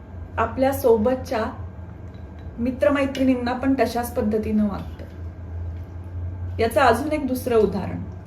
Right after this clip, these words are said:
हे आपण लहानपणीचं पाहिलं, पण आपण थोडं मोठेपणीचं बघूया.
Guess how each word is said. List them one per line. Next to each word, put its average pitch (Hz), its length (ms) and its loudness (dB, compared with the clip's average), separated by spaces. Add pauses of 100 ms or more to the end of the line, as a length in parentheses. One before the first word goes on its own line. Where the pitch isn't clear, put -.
हे 269 80 2
आपण 277 240 4
लहानपणीचं 254 720 2
पाहिलं, 196 400 -4 (460)
पण 254 80 0
आपण 285 240 2
थोडं 285 360 -2
मोठेपणीचं 240 720 0
बघूया. 175 260 -6